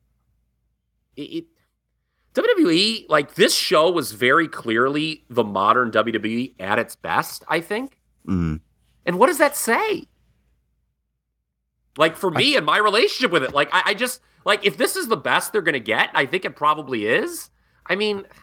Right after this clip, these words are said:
Speaker 1: I don't know, man. I just feel like my relationship with wrestling would be better if I just really talked about modern W W E less.
Speaker 2: <laughs> I mean, night one was fun.
Speaker 1: Mm-hmm.
Speaker 2: Night two had its moments.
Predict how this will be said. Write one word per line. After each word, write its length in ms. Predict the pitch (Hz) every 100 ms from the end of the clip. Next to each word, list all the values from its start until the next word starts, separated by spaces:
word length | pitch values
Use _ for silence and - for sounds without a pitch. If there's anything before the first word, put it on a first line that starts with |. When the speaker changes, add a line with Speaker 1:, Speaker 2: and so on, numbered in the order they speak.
| -
Speaker 1:
I 100 | 277
don't 140 | 349
know, 200 | 214 247
man. 440 | 135 113 147 226 277 _
I 80 | 147
just 180 | 185 -
feel 140 | 269
like 160 | 220 -
my 80 | 160
relationship 640 | 147 135 185 190 160 160
with 160 | 127 -
wrestling 600 | 101 110 - 208 220 226 _ _ _ _ _ _ _ _ _ _ _
would 180 | 170 156
be 120 | 127
better 280 | 120 123 123
if 120 | 113
I 100 | 107
just 300 | 101 95 - _
really 440 | 107 101 92 80 - _ _ -
talked 300 | - 80 -
about 200 | 80 -
modern 260 | 76 -
W 180 | - -
W 220 | - -
E 40 | 55
less. 440 | 64 - - - - _ _ _
Speaker 2:
<laughs> 920 | 131 - - _ _ - - - - -
I 100 | 123
mean, 180 | 127 110
night 220 | 147 190
one 520 | 110 127 143 151 135 -
was 180 | 113 -
fun. 380 | 90 76 80 - _ _ _ _
Speaker 1:
Mm-hmm. 400 | 185 160 160 349
Speaker 2:
Night 180 | 120 143
two 220 | - 156 143
had 180 | 123 131
its 180 | -
moments. 580 | 117 95 80 76 - -